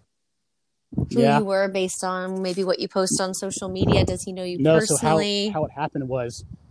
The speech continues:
Speaker 2: he was recommended from a friend of a friend of a friend. And then it was funny, act-, actually on our honeymoon, he gave us this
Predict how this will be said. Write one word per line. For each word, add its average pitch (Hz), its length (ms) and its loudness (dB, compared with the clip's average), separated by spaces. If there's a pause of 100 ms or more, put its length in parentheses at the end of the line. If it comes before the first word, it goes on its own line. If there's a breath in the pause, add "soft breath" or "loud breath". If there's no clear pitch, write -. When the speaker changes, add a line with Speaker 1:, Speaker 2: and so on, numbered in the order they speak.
(460)
Speaker 2:
he 180 180 4
was 180 160 6
recommended 143 540 -2
from 127 140 -16
a 113 40 -14
friend 139 360 -4
of 120 120 -8
a - 40 -10
friend 117 240 -10
of 98 80 -18
a - 40 -20
friend. 143 440 -2 (400)
And 139 120 -6
then 120 360 -4 (180)
it 160 80 4
was - 140 4
funny, 151 240 0
act-, 143 360 -4
actually 170 300 -2
on 147 120 0
our 120 80 -8
honeymoon, 123 640 -4 (120)
he 160 240 -6
gave 143 280 2
us 135 260 -2
this - 460 -10